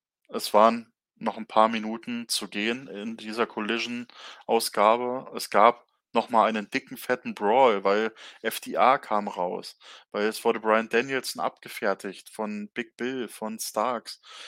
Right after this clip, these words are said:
von, von, ähm, Christian Cage, von Luchasaurus, der inzwischen auch da war. F T R kam rein, Adam Copeland kam dazu. Es gab einen fetten Brawl im Ring, Nick Wayne war mit dabei.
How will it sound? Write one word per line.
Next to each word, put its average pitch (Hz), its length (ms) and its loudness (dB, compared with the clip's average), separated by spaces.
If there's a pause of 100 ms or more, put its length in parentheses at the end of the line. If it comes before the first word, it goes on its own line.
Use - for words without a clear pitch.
(140)
von, 110 500 -8
von, 110 460 -4
ähm, 101 440 -6 (420)
Christian 117 400 -2
Cage, 127 460 -2
von 110 120 -8
Luchasaurus, 113 880 0
der 110 140 -2
inzwischen - 380 -10
auch 120 280 -2
da 92 260 2
war. 92 240 -6 (720)
F - 180 -6
T 127 120 -8
R 123 220 6
kam 101 240 -2
rein, 95 420 -4 (140)
Adam 120 260 2
Copeland 110 600 0
kam 95 280 -4
dazu. 95 540 -8 (540)
Es - 140 -14
gab 123 220 0
einen 117 80 -16
fetten 123 320 -2
Brawl 120 300 6
im 123 120 0
Ring, 95 300 -6
Nick 113 220 -10
Wayne 120 300 2
war 107 120 4
mit 101 200 -4
dabei. 92 400 -4